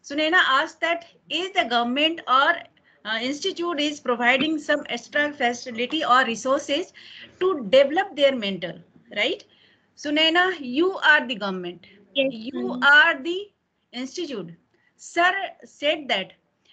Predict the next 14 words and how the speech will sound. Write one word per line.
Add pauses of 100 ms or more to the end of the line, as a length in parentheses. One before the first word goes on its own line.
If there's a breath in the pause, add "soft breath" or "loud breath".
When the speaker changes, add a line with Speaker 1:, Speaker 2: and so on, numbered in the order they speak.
(160 soft breath)
Speaker 1:
whenever
you
are
going
to
respond (320)
or
reply, (420 soft breath)
first
of
all,
take
a
breath.